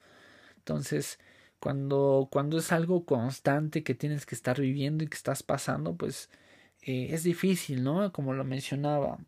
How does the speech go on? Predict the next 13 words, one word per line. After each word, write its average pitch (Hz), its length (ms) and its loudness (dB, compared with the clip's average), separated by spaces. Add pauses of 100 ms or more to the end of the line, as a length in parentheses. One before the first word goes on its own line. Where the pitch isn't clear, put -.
(120)
tenemos 151 540 0
una, 147 460 2
una 147 240 0
sociedad 135 640 0
donde, 147 460 -2 (480)
eh, 127 320 -2
el 139 120 -2
perdón 151 520 4
se - 140 -2
ha 156 60 2
desvirtuado 147 1200 2
a, - 380 -14 (960)
a, 131 760 2